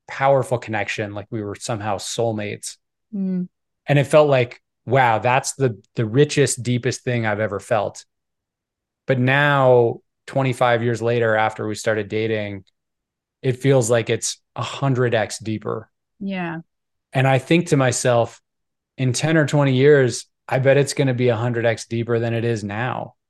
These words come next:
Speaker 2: Mm-hmm.
Speaker 1: And so, like, I just wanna, like, put that out there as, as that is, that's on the menu.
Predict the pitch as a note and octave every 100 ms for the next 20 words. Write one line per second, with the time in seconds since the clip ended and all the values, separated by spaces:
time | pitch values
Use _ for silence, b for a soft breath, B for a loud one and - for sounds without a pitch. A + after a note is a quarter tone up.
0 | G3+ G3 G3 F#3 F#3 G3 - C#3 E3+ D#3+
1 | D#3 C#3 - b b - F3+ G3+ F3+ D#3+
2 | D3 B2 B2+ B2 D#3+ C#3+ B2+ C3+ D3 B2
3 | A#2+ A2+ A2 - - _ _ _ - B2
4 | G#2+ C3 C#3 C#3 C3 A#2 - - C#3 -
5 | C3+ D3 C3+ A#2 B2+ A2 F#2+ F#2